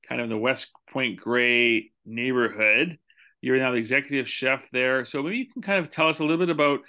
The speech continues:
um, basically, it's Jimmy Patterson's first restaurant, I guess, in his group, and he's a, quite a large group. And it's interesting, you know, he's gone into a restaurant, so talk about that later. But,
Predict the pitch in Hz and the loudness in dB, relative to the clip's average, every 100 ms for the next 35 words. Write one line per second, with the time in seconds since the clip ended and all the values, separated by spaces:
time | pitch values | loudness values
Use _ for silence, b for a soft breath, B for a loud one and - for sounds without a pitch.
0 | B B _ - 123 127 127 - 139 143 | B B _ -8 -4 -4 -4 -4 -4 -2
1 | 135 131 - 170 208 - 156 151 147 135 | -4 -6 -2 -2 0 2 2 2 -4 -10
2 | - - 175 254 - 113 131 135 - 151 | -8 -2 -2 -2 -6 -6 -2 -2 -2 -2
3 | 156 135 135 - 135 135 120 104 113 123 | -2 0 -4 -6 -6 -4 -4 -6 -2 0
4 | 185 226 135 120 120 120 - 143 123 117 | 0 -2 -6 -6 -10 -12 -4 0 2 2
5 | 120 120 110 117 139 214 131 117 B B | 2 0 -6 -2 -2 -2 -4 -4 B B
6 | B - - 135 143 147 139 - 135 127 | B -14 -6 -4 0 -2 -2 0 0 0
7 | 113 110 113 110 123 120 113 123 185 - | -2 -4 -6 -4 -2 0 0 2 0 0
8 | 131 - 123 117 113 117 127 127 113 131 | -4 -6 -6 -2 0 0 2 2 2 0